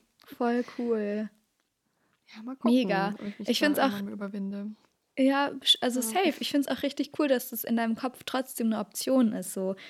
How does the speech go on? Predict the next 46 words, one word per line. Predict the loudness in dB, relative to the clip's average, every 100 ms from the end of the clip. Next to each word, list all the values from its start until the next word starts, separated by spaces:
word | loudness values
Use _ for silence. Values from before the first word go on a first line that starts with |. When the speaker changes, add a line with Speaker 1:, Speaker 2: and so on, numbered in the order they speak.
| -4
Speaker 1:
Und | -4
dass | -2
du | 0
nicht | 0 0 -2
direkt | -2 -2 -2
sagst, | -2 -4 -4
so, | -4
„Okay, | -4 0 2
never“, | 4 4 2 -2 -4 -6
einfach | -6 -6 -6
weil |
diese | -6 -4
Angst | -4 -4 -4
da | -4
ist. | -4
Weil | -4
das | -4 -4
ist | -4
ja | -2
schon | 0
was, | -2 -4
was | -8
du | -4 -4 -6 -16 -6
richtig | -4 -4 -6
gerne | -4 -2
machen | -2 0 -2
willst. | 0 -2 -2 -8 -14 _ -20 _ _
Und | -6
ich | -4
find's | -6 -2
sehr | 0 0
Speaker 2:
Ja. | 0
Speaker 1:
cool, | 0 0 -4 _
dass | -12 -10
du | -6
dann | -4 -2 -4 -4
einfach | -6 -6 -8
sagst, | -6 -6 -8 -8
so, | -6 -4 -8 _ -4
„Vielleicht | -2 -2 -2
irgendwann | -4 -2 -2 0 -2 -2
gehe | -4
ich | -6
das | -8 -8
an.“ | -6 -6 -10 _ _ _ _ _ _ -6
Speaker 2:
Mhm. | -4 -2 -2 -2 -4 -8